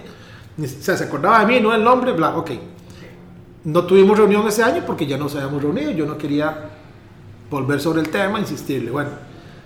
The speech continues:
al tercer año volví, nos volvimos a encontrar, no tuvimos reunión, ya sí se acordaba mi nombre, "Ya, Fabián, ya está, un abrazo,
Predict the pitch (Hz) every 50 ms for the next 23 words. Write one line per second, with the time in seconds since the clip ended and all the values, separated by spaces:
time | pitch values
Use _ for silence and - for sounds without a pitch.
0 | - - - - - - - 160 151 - - 165 - 220 214 220 226 233 240 254
1 | 254 247 247 - 254 247 285 311 - - - - - - - - - - - -
2 | - - - - - - - - - - - - 135 143 143 135 139 135 139 156
3 | 170 170 196 196 196 - 254 254 254 269 269 302 - - - - - - - -
4 | - - - - - - - - - - 151 143 143 156 156 156 - 175 180 185
5 | 196 214 202 233 233 247 269 294 294 285 170 160 160 160 160 170 175 170 185 185
6 | - 165 147 151 165 175 190 208 220 269 294 294 285 254 208 170 196 208 214 -
7 | 208 220 254 294 294 285 285 277 262 226 214 - - - 226 220 220 220 240 277
8 | 285 285 - - 262 277 285 277